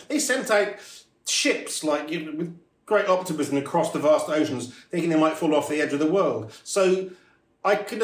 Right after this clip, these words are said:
I can conceive of alien intelligences doing that, just sending out drones to see what's out there.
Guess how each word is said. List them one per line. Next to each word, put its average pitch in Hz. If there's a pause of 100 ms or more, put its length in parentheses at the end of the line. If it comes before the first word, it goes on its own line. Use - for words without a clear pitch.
(140)
I 247
can 240
conceive 220
of 180
alien 208
intelligences 151
doing 170
that, -
just 160
sending 202
out 196
drones 160
to -
see 151
what's 139
out 135
there. 107